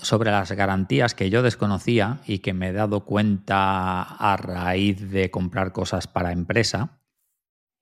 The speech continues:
y es que, eh, por lo menos en electrónica, ¿eh?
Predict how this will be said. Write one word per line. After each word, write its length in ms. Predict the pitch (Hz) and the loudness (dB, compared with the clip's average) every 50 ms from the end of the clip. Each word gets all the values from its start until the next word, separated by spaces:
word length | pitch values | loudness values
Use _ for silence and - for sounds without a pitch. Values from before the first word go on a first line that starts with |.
| _ _ | _ _
y 180 | - 123 120 123 | -2 2 2 4
es 160 | 123 - - | 2 2 2
que, 460 | - - 135 143 165 - - - _ _ | 2 2 4 4 2 0 -6 -16 _ _
eh, 460 | 127 120 117 117 110 107 104 104 101 - | 2 4 4 6 6 6 6 6 4 4
por 100 | - 113 | 4 4
lo 100 | 113 113 | 6 6
menos 300 | 113 131 139 151 143 - | 6 6 6 4 4 4
en 80 | 123 120 | 4 4
electrónica, 840 | 117 107 101 92 - - - 113 117 107 98 92 - 92 90 95 113 | 4 4 2 0 0 0 2 4 4 4 2 2 -2 -2 -2 0 -2
¿eh? 240 | 156 180 - _ | -2 -2 -6 _